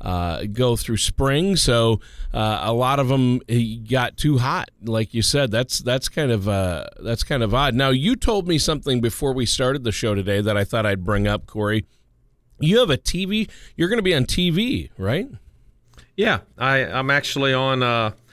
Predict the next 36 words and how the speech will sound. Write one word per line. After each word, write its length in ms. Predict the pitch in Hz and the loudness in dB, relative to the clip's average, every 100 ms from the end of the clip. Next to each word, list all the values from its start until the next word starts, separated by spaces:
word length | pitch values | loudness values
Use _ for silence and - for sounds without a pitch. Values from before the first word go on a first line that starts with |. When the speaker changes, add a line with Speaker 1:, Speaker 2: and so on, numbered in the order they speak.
| _ | _
Speaker 2:
every 280 | 139 143 151 | -2 2 2
other 180 | 151 147 | 2 2
Wednesday. 480 | 139 160 151 160 151 | 2 0 0 2 2
I'm 140 | 131 | 2
on, 260 | 123 120 113 | 0 0 0
uh, 280 | 107 101 98 _ _ _ | 0 -2 -4 _ _ _
Daytime 500 | 120 131 127 123 120 | 0 2 2 0 0
Columbus, 680 | - 117 123 139 160 - - | 0 0 0 0 -2 -4 -6
which 220 | - 104 | -6 -4
starts 320 | - 113 - | -2 -2 0
at 60 | 107 | 0
eleven 320 | 107 113 110 | 0 0 -2
thirty 420 | - 120 117 117 | -2 0 2 2
on, 300 | 107 101 98 | 0 0 -2
uh, 300 | 95 92 90 - _ | -2 -2 -4 -8 _
you 80 | 117 | -4
know, 140 | 104 | -2
W 320 | 95 117 113 107 | 0 0 0 0
C 220 | - 117 | 0 0
M 100 | 110 | 2
H 300 | 113 113 - | 0 -2 -2
Channel 320 | 120 113 110 | 0 0 -2
four 340 | - 120 120 | -2 -2 0
here 220 | 117 117 113 | 2 2 2
locally 400 | 117 - 113 113 | 0 -2 0 0
in 160 | 107 | 0
Columbus. 600 | - 110 120 131 156 - - - - - - | -2 -2 -2 -2 -6 -8 -16 -20 -20 -14 -2
And, 420 | 107 110 107 101 | 0 2 2 2
uh, 320 | 104 104 104 - | 2 2 0 -2
I 100 | 110 | -4
talk 260 | 123 117 | -2 -2
about 240 | 120 117 107 | 0 0 0
different 280 | 113 113 | -2 -2
types 280 | - 107 - | 0 -2 -2
of 120 | 90 | -6
topics. 580 | - 123 135 147 - - | -2 -2 -2 -6 -8 -16